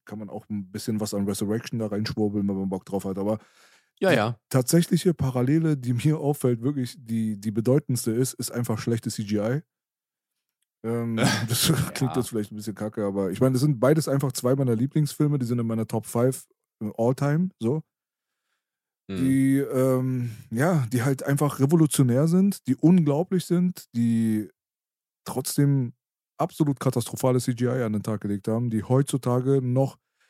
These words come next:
Speaker 1: ganz fies, also viel fieser aussieht als damals, einfach unfassbar schlecht gealtert ist, was damals schon klar war, dass es unfassbar schlecht altern wird, das haben wir damals schon gewusst. Und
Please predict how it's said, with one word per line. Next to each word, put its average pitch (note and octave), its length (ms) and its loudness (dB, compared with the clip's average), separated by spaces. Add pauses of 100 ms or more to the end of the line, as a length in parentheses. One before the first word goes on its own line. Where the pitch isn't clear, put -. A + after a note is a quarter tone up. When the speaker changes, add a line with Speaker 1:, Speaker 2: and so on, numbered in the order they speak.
(260)
Speaker 1:
ganz D#3+ 260 6
fies, - 560 -4
also B2 220 0
viel E3+ 200 2
fieser D3+ 360 2
aussieht C3 300 0
als A2+ 140 0
damals, B2+ 460 0
einfach B2+ 220 -6
unfassbar C#3+ 460 0
schlecht B2+ 260 -2
gealtert A2+ 440 -4
ist, B2+ 300 -4
was A2+ 120 -4
damals C3 280 2
schon A#2 120 0
klar B2 260 -2
war, G#2+ 120 -2
dass F#2+ 180 -8
es - 280 -10 (120)
unfassbar A#2 440 0
schlecht - 240 -8
altern G2 320 -4
wird, F#2 120 -8
das F2+ 100 -14
haben G2 120 -4
wir G2 60 -4
damals G2+ 280 -4
schon F2+ 140 -6
gewusst. F2+ 360 -4 (1400)
Und C3+ 520 6